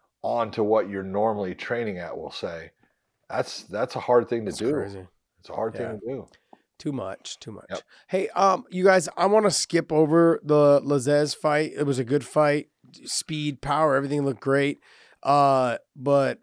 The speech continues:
Speaker 2: uh, was it was Ange, An-, how do you say his name?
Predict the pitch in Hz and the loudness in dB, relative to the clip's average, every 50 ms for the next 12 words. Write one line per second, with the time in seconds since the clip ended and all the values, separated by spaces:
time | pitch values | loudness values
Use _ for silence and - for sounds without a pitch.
0 | _ - 131 135 131 120 127 123 110 120 131 123 117 107 101 113 - 117 120 127 | _ -6 -4 -4 -4 -4 -4 -6 -6 -6 -6 -6 -8 -8 -10 -10 -6 -4 -4 -2
1 | 127 120 120 143 139 139 143 131 117 123 131 135 - - - _ _ _ _ _ | -2 -4 -4 -4 -2 -2 -4 -4 -4 -4 -6 -6 -10 -14 -20 _ _ _ _ _
2 | _ _ - - 131 110 113 113 107 113 127 123 117 120 127 131 135 139 | _ _ -18 -14 -14 -12 -12 -12 -12 -12 -12 -12 -10 -10 -10 -10 -10 -12